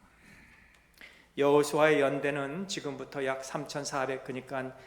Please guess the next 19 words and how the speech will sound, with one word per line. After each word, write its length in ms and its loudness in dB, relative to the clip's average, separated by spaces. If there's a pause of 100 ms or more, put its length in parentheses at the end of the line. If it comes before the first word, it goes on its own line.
(300)
비씨 560 -6
천사백육 760 -4
년에 320 -4
시작되었습니다. 1000 -10 (520)
모세는 540 -4 (360)
비씨 420 -8
천사백오 840 -6
년에 420 -8
돌아가시고, 560 -8 (1040)
오래된 420 -2
책이죠. 500 -10 (1040)
우리 100 -2
한국 380 -2
역사는 460 0
뭐 160 -2
한, 200 -2 (360)
어, 300 -4
뭐 260 -4
지금부터 840 -4